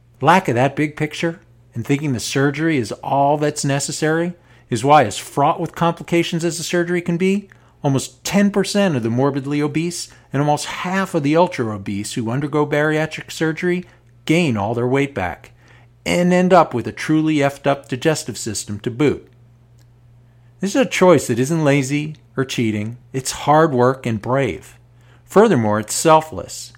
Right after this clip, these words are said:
In the U S alone, economists estimate that complications due to obesity cost us over a hundred ninety billion dollars a year. And no matter what you think of the American healthcare system today or in the future,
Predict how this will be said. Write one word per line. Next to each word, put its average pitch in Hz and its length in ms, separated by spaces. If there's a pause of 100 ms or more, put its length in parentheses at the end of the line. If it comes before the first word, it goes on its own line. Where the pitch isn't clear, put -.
(360)
In 131 120
the 131 80
U 196 160
S 226 140
alone, 185 380
economists 160 580
estimate 131 560
that 110 140
complications 151 760
due 151 200
to 151 120
obesity 156 560
cost - 400
us 123 140
over 107 220
a 87 40
hundred 175 440
ninety 160 480
billion 151 480
dollars 143 400
a 147 60
year. 147 400 (540)
And 120 120
no 123 80
matter 123 260
what 127 340
you 180 100
think 180 300
of 175 60
the 143 100
American 147 380
healthcare 160 440
system 170 340
today 135 560 (360)
or 139 180
in 180 100
the 175 80
future, 196 560